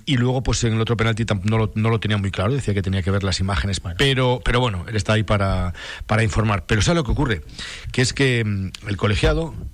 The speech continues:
Speaker 1: no lo manda la delegación de Fuerteventura, el colegiado lo mandan desde Las Palmas, ¿eh? A,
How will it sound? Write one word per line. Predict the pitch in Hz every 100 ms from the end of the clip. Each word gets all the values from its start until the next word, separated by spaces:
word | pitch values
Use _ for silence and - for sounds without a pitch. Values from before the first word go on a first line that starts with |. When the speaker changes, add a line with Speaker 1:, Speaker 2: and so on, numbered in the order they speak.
| -
Speaker 1:
no | 110 123 170
lo | 165 143
manda | 123 160 160 139
la | 117
delegación | 104 98 - 147
de | 131
Fuerteventura, | 113 98 101 175 92 80 85
el |
colegiado | - 101 160 180
lo | 147
mandan | 127 175 165 131
desde | 104 95
Las | 87
Palmas, | - 190 135 147 - - - - - -
¿eh? | 131 165 - - - - -
A, | 120 117